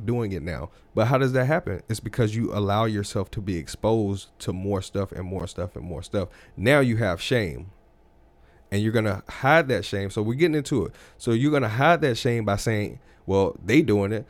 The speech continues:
so I might as well go ahead and do it too." Or, "It's okay because more people are doing it. More people are,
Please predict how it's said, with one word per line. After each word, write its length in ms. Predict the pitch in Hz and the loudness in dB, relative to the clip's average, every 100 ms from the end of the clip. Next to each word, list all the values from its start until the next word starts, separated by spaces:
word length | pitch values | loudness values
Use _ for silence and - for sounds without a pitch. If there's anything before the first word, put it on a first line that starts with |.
| _ | _
so 240 | 107 98 | 0 0
I 80 | 107 | 0
might 140 | 120 | 0
as 100 | 120 | 0
well 100 | 113 | -2
go 120 | 113 113 | -2 -2
ahead 160 | 117 | 0
and 120 | 104 | -2
do 140 | 104 104 | -2 -4
it 80 | 73 | -4
too." 180 | 131 | -6
Or, 260 | - 98 92 - - | -2 -2 -4 -8 -4
"It's 200 | 120 120 | 0 2
okay 280 | 107 165 | 4 4
because 400 | 160 117 113 101 - _ _ _ | 4 2 0 -2 -12 _ _ _
more 280 | 110 127 123 | 2 4 4
people 280 | 147 123 80 | 2 -2 -2
are 100 | 95 | -2
doing 320 | 110 110 69 | -2 -2 -4
it. 160 | - - - | -10 -16 -4
More 160 | 113 | -2
people 260 | 117 131 117 | 0 -2 -2
are, 220 | 101 76 | -4 -6